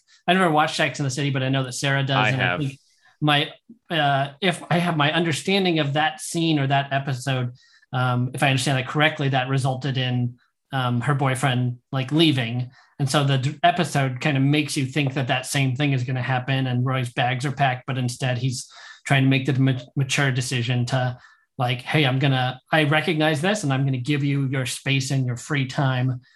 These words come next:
Speaker 1: you know, to relax and, um, do what you see fit." I guess I, I, I'm a, a little bit caught up also in just the idea of, like, does, but how would she really wanna take a bath right now? And, like,
Speaker 2: Right, I
Speaker 1: how
Speaker 2: was thinking that too. Like,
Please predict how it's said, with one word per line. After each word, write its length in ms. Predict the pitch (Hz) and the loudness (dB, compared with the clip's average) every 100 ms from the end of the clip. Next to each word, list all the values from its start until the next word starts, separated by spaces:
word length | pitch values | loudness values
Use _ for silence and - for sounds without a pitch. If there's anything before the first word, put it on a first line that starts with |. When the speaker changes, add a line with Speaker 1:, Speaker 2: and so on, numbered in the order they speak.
| _ _ | _ _
Speaker 1:
you 80 | 139 | -2
know, 140 | 123 | 0
to 160 | 120 139 | 0 0
relax 520 | 131 127 120 123 - | 0 0 0 -2 -4
and, 240 | 123 113 120 - _ _ - | -2 -4 -6 -20 _ _ -8
um, 260 | 139 147 185 | -6 -6 -2
do 160 | 147 151 | 2 2
what 180 | 143 135 | 2 0
you 60 | 139 | -2
see 220 | - 131 | 0 -2
fit." 340 | - 131 - - - - - _ | -2 -4 -6 -14 -20 -20 -20 _
I 40 | 170 | 2
guess 160 | 175 | 2
I, 300 | 170 147 151 - - _ - | 4 4 2 -4 -14 _ -4
I, 160 | 277 - | -2 2
I'm 140 | 175 | 2
a, 20 | 226 | 2
a 100 | 180 - 185 | -4 -2 2
little 180 | 196 190 | 4 4
bit 180 | 185 - | 2 4
caught 180 | 170 | 4
up 160 | 165 160 | 4 4
also 260 | 156 160 170 | 2 2 0
in 80 | 156 | 0
just 160 | 156 | 0
the 120 | 156 | 0
idea 260 | 143 135 143 | 0 0 0
of, 100 | 135 | 0
like, 280 | 139 135 - _ _ _ - | -2 -2 -8 _ _ _ -6
does, 220 | 202 202 | -4 -4
but 200 | 240 180 | 0 0
how 360 | 165 214 202 - _ - | 2 0 -2 -12 _ 0
would 120 | 208 | 2
she 160 | - 214 | 2 2
really 260 | 156 175 | 2 2
wanna 240 | 190 202 190 | 0 -2 -4
take 220 | - 180 | -6 -6
a 40 | |
bath 460 | 120 131 139 190 - | -4 -2 -2 -2 0
right 220 | 226 226 | 2 2
now? 480 | 233 214 214 214 214 | 2 2 4 2 2
And, 160 | 156 156 | 2 4
like, 180 | 147 123 | 4 4
Speaker 2:
Right, 0 | |
I 120 | 131 | 2
Speaker 1:
how 100 | 147 | 2
Speaker 2:
was 120 | 170 | 0
thinking 240 | 170 175 170 | 0 0 2
that 180 | 147 123 | 0 0
too. 200 | 170 147 | 0 2
Like, 260 | 135 131 | 2 0